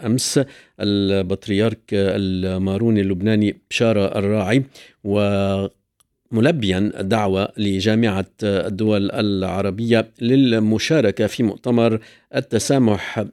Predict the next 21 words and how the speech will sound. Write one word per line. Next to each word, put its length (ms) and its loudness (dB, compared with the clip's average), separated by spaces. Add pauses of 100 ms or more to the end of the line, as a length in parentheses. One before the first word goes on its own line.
والسلام 1120 0
والتنمية 500 2
المستدامة 680 2 (320)
في 460 -4
الوطن 800 0
العربي. 1200 -2 (320)
شارك 440 0
الراعي 680 0
في 120 -10
افتتاح 640 -4 (160)
المؤتمر 680 0 (320)
وألقى 840 0 (120)
كلمة 380 2 (280)
ركز 440 -2
فيها 480 0 (340)
على 220 0
حوار 380 2
الأديان 480 0
ونبذ 360 0
العنف 460 0
والصراعات 760 0